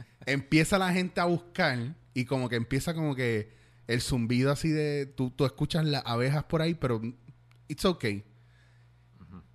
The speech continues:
Speaker 1: El invitado que tenemos hoy, William Rosario, el señor, el señor,
Speaker 2: Señor, señor.
Speaker 1: señor William Rosario,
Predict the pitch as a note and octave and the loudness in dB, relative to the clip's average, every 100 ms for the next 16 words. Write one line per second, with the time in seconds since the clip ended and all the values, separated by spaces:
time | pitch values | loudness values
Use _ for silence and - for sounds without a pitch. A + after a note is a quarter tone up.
0 | - D3+ D3 D3 E3 F#3+ F#3+ F#3+ F3 F3 | 2 4 4 2 2 2 0 -2 0 4
1 | D3 C3+ A#2 D3 - _ _ - A#2+ B2 | 4 4 2 -4 -12 _ _ -2 2 2
2 | B2+ B2+ B2 B2 A2+ C3+ B2+ A#2 A2+ A2+ | 2 0 -2 -2 0 2 0 0 0 0
3 | C3 B2+ B2 - A2+ B2+ C#3 A#2 - - | 0 0 -4 -2 2 6 6 4 -4 -14
4 | - F2 F#2 D#2+ - F2+ D#2+ D#2 A2+ A2 | -20 -16 -14 -16 -18 -18 -18 -4 0 2
5 | A#2+ - - G#2+ A2+ A#2 A#2+ - - - | 2 -2 -6 -4 -2 -4 -8 -16 -20 -6
6 | B2 A#2+ - C#3+ C3+ G#2+ A2+ | -4 -2 0 2 4 4 2